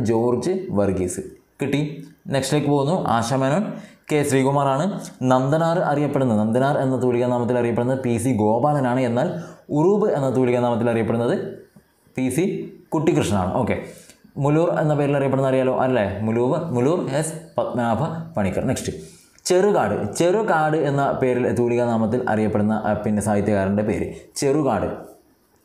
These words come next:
ആരാണ്? ദാ ഈ ഫോട്ടോ നോക്കുക, ഫോട്ടോ കൃത്യമായിട്ട് മനസ്സിലാക്കിക്കോ. ഫോട്ടോ ആവശ്യമില്ല, ഞാൻ just ഒന്ന് മനസ്സിലാക്കാൻ വേണ്ടി പറയുന്നതേ ഉള്ളൂ. ചിലപ്പോൾ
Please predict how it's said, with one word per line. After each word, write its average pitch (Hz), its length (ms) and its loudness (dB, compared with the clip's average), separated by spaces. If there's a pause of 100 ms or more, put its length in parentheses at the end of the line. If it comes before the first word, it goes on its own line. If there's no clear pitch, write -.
(140)
ആരാണ്? 123 200 2
ദാ 120 60 2
ഈ 120 60 2
ഫോട്ടോ 117 260 2
നോക്കുക, 120 260 2
ഫോട്ടോ 110 400 0
കൃത്യമായിട്ട് 110 300 0
മനസ്സിലാക്കിക്കോ. 104 540 0
ഫോട്ടോ 117 200 0
ആവശ്യമില്ല, 139 360 2
ഞാൻ 131 240 0
just 104 200 -2
ഒന്ന് 131 100 -2
മനസ്സിലാക്കാൻ 117 400 0
വേണ്ടി 123 140 0
പറയുന്നതേ 117 300 0
ഉള്ളൂ. 113 140 0
ചിലപ്പോൾ 135 340 0